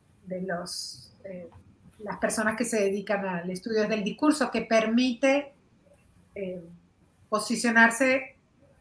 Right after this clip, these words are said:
desde otro lugar, ¿verdad? Y eso también, eh, muestra que hay este aporte a nivel de las temáticas que se trabajan. Hay mucha producción interesante en la región que puede aportar a, a nivel global cómo se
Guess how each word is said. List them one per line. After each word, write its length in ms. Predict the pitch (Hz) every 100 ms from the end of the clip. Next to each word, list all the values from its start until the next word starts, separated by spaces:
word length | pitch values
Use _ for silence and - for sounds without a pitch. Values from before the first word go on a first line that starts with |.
| _
desde 280 | 202 202 202
otro 220 | 208 226
lugar, 600 | 226 233 220 208 220 -
¿verdad? 380 | 196 190 190 208
Y 60 | 208
eso 180 | 190 220
también, 480 | 202 190 196 196 -
eh, 200 | 196 180 175
muestra 360 | 196 190 226
que 140 | 220 190
hay 300 | 208 214 - _ _ _ _ -
este 240 | 190 233
aporte 360 | 208 233 233 226
a 60 |
nivel 220 | 214 202
de 80 | 208
las 220 | 214 202
temáticas 580 | - 196 196 196 202 202 -
que 80 | 190
se 160 | 196
trabajan. 580 | 185 196 240 262 214 196
Hay 120 | 190
mucha 360 | 190 190 214 208
producción 460 | 185 170 - 190
interesante 760 | 196 180 180 170 196 185 180 - _ _ _ - -
en 140 | 190
la 80 | 185
región 460 | 180 180 - 226 233
que 100 | 240
puede 220 | 214 202
aportar 640 | 202 208 - 196 196 - - _ _ _ _ -
a, 320 | 185 185 -
a 60 | 202
nivel 260 | 208 214
global 580 | 214 220 214 208 208 214 - _ -
cómo 220 | 202 190 196
se 500 | - 185 175 -